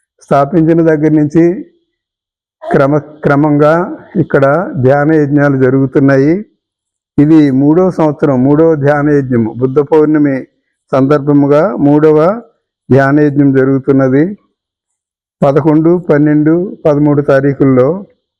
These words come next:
ఈసారి ధ్యాన యజ్ఞంలో చాలామంది గ్రేట్ మాస్టర్స్ వస్తున్నారు. అనేక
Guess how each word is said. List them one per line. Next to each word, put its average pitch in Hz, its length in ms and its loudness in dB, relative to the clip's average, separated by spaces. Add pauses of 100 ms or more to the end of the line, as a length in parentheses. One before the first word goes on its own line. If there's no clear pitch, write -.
(760)
ఈసారి 160 720 2
ధ్యాన 147 340 0
యజ్ఞంలో 160 760 0 (720)
చాలామంది 160 580 0
గ్రేట్ 147 520 -2
మాస్టర్స్ 139 580 -2
వస్తున్నారు. 147 760 -2 (380)
అనేక 147 600 0